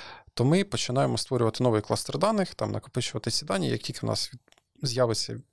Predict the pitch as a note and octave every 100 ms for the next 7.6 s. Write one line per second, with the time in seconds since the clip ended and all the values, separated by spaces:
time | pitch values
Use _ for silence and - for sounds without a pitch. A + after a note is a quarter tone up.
0 | _ _ _ _ _ - C3+ C#3 B2+ A#2
1 | G#2+ - - _ _ _ _ _ _ _
2 | _ B2 A#2 A#2+ A2 B2+ A#2+ D3+ A#3 A#3+
3 | F#3 - C3+ - A2+ B2+ G#2+ - - A2+
4 | - A2+ A2+ A2 A2+ - E3+ - A3+ E3+
5 | D3+ C#3 - A#2+ - - - - C#3 B2+
6 | C3 - A#2 - A2+ A#2 - A2 G#2+ A#2
7 | G#2+ A2 G#2 G2+ -